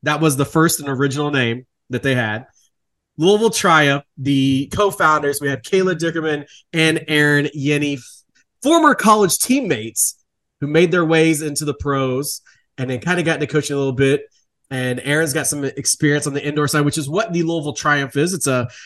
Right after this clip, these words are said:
a professional women's indoor team. And so we kinda wanna get into it, but kind of, you know, whoever wants to start, give us a quick little, like, background on yourself. I do know that from, uh, a little birdie that's been on our show numerous times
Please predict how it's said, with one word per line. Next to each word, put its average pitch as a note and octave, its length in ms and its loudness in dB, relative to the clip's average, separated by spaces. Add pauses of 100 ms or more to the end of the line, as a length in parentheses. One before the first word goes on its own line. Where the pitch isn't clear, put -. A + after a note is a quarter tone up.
(140)
a A#2+ 220 -4
professional E3 560 0
women's D#3 480 2
indoor D#3 400 0
team. C#3 420 -4 (300)
And C3+ 200 -4
so C#3 120 -2
we C#3 100 2
kinda F#3+ 240 2
wanna F3 220 0
get D3 180 0
into E3+ 240 0
it, D#3 60 -4
but D3+ 180 -2 (240)
kind D#4 240 0
of, D4 260 -4 (440)
you G#3 160 2
know, E3 180 2
whoever A3 320 0
wants A#3 160 -4
to F#3 80 -4
start, G3+ 380 0
give E3+ 140 0
us B3 120 -4
a C#4 60 -6
quick G#3+ 260 -2
little, A3 300 -4
like, G3+ 240 -4
background F3+ 480 -4
on C3+ 80 -6
yourself. G#2+ 520 -10 (1200)
I D#3 140 4
do F#3 260 6
know D3+ 520 4 (220)
that C3+ 400 2 (260)
from, C3+ 580 -2 (320)
uh, C3+ 260 4
a D3 60 0
little F3 220 4
birdie E3 300 2
that's B2+ 160 -2
been C#3+ 160 -4
on C#3 100 -4
our C3+ 100 -2
show C3+ 200 -6
numerous C3+ 420 -2
times B2+ 600 2